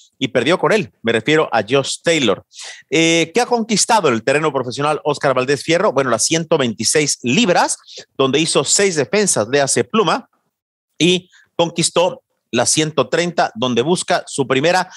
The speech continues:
defensa profesional. ¿A qué me refiero? Está buscando la primer defensa de la ciento treinta luego de que lo conquistara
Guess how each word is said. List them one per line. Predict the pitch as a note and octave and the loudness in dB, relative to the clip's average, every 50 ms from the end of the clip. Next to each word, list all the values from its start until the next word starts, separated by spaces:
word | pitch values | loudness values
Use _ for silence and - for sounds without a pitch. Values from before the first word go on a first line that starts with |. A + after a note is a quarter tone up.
| - _ _ | -20 _ _
defensa | - A#2 C3+ C3 - E3 E3 E3 - - E3+ D3+ C#3+ - _ _ _ _ | -8 -6 -4 -2 -2 0 0 0 2 2 2 2 0 -2 _ _ _ _
profesional. | - D3 D3+ D3 - D3 B2+ - E3 F3+ F3 C3+ - | -2 0 0 0 0 -2 0 0 0 2 0 0 0
¿A | - C3+ - | -2 -2 -2
qué | - F#3 | 0 0
me | F3 | 0
refiero? | D3+ B2+ - E3+ E3 C#3+ A2 F#2 - _ _ _ _ _ - | 0 -2 0 0 2 2 0 -2 -6 _ _ _ _ _ -12
Está | A2+ - E3 E3 | -6 -2 -2 -2
buscando | E3 D#3+ - - F3+ F3+ F#3 F#3 F3 | -2 -2 -4 -2 -4 -2 0 2 2
la | D3+ B2+ - | 2 2 0
primer | C3 C3 D#3 F#3+ G3 | 0 0 0 0 0
defensa | F3+ F3 - - G3+ G#3 - G#3 F3+ | 0 -2 0 0 0 0 2 0 2
de | D#3+ C#3+ | 2 2
la | C3+ A#2+ | 0 0
ciento | - - F#3+ F#3 - D3+ - | 0 0 -2 0 0 -2 0
treinta | - F#3+ G3+ G3+ G3 F#3+ F3 | 0 0 0 0 0 0 2
luego | F3 F#3 F3+ F3+ | 2 4 4 4
de | E3+ E3+ | 2 2
que | F3 E3 | 2 0
lo | D#3+ E3 | 0 -2
conquistara | E3+ E3 D3+ D#3+ D#3 - C3+ A2 G#2+ - | -4 -6 -4 -4 -2 0 2 0 0 -2